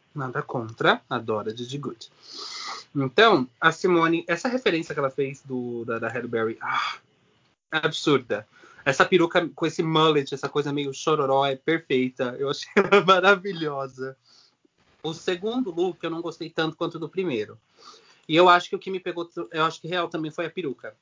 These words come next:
Eu acho que talvez um pouco mais de tranças, um pouco mais de volume. Simone tem isso, ela não usa muito volume na peruca. E ela é pequenininha,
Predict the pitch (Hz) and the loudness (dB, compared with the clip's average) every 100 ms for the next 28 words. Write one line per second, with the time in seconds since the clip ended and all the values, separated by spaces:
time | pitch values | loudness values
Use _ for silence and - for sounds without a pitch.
0 | _ 147 139 147 - 160 151 - 160 147 | _ -2 0 -2 -6 -12 -12 -2 0 0
1 | 151 160 160 160 185 202 - 165 156 160 | -2 -4 -4 -6 0 0 0 -4 -4 -4
2 | 147 - 147 143 143 143 147 135 131 147 | -6 -10 -4 -4 -4 -8 -10 -8 -2 -2
3 | 143 143 139 139 127 127 131 143 147 - | -2 -6 -6 -6 -8 -6 -4 -4 -4 -8
4 | - - - - 175 165 185 190 196 185 | -14 -14 -16 0 2 6 6 4 -2 2
5 | 175 170 165 165 180 175 165 165 165 160 | 0 -2 -8 -4 0 0 0 -2 -2 -2
6 | 160 160 151 147 147 147 139 131 147 147 | -4 -2 -2 -2 -4 -4 -4 -2 -2 0
7 | 147 156 151 165 175 165 147 139 165 185 | 2 4 2 0 -4 -10 -12 -8 -6 -4
8 | 147 123 | -6 -10